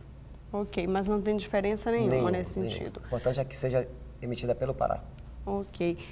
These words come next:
Speaker 1: Quem tiver mais dúvidas pode esclarecer através do site da Polícia Civil. Lá também você vai encontrar o link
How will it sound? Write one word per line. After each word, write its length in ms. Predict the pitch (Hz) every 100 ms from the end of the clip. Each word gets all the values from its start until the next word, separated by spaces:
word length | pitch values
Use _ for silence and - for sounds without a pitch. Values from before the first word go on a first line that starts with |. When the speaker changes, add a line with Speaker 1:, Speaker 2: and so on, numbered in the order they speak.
| -
Speaker 1:
Quem 220 | - 302
tiver 320 | 302 202 196
mais 320 | 196 196 190 170
dúvidas 520 | 185 196 185 185 185
pode 280 | - 196 180
esclarecer 680 | - 190 185 185 - 202
através 420 | 185 196 180 190 -
do 120 | 269
site 500 | - - 190 196 190
da 80 | 175
Polícia 300 | 180 175 185
Civil. 320 | - 175 185
Lá 140 | 185
também 200 | 196 202
você 240 | 180 185 180
vai 120 | 185
encontrar 440 | 185 190 180 190
o 60 | 214
link 500 | 254 226 208 208